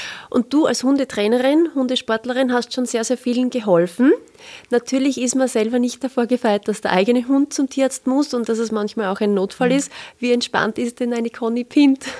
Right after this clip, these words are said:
Speaker 1: <laughs> beim Tierarztbesuch?
Speaker 2: Also dadurch, dass ich selber in der Tierarztpraxis eben gearbeitet habe, bei sehr vielen Notfällen auch immer wieder anwesend war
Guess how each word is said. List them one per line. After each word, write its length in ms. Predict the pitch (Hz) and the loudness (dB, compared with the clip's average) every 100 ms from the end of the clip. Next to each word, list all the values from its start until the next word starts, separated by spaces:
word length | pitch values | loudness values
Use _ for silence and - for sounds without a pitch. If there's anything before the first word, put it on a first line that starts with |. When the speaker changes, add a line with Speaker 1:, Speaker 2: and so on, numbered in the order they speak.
| - | -16
Speaker 1:
<laughs> 240 | - - - 262 | -18 -12 -8 0
beim 140 | 285 | 0
Tierarztbesuch? 960 | - 269 226 214 - - 226 214 214 196 _ | 2 0 2 -2 -8 -8 -6 -2 -2 -2 _
Speaker 2:
Also 340 | - 180 202 202 | 0 0 0 -2
dadurch, 580 | 220 180 220 220 226 208 - | -4 0 0 0 -4 -8 -4
dass 220 | 185 190 | -4 -4
ich 120 | 214 | -6
selber 400 | - 196 220 220 214 | 0 2 4 2 2
in 120 | 202 | -2
der 120 | 196 | -4
Tierarztpraxis 680 | 190 226 220 - 190 185 220 | 0 0 0 -2 -4 -2 -6
eben 220 | 202 202 196 | -4 -4 0
gearbeitet 640 | 185 165 190 208 214 202 | 4 4 4 -2 -4 -10
habe, 320 | 185 185 196 196 | 0 0 0 -4
bei 120 | 190 | -8
sehr 260 | - 180 190 | -2 -2 -2
vielen 320 | 208 190 185 | -4 -6 -4
Notfällen 640 | 165 185 - 202 196 190 | -4 -6 -8 -8 -6 -6
auch 240 | 120 175 180 | -4 -4 -4
immer 240 | 196 190 | -8 -6
wieder 320 | 190 185 185 | -4 0 2
anwesend 560 | 139 185 202 190 202 190 | 2 0 -2 -2 -4 -2
war 400 | 180 185 160 | 2 4 2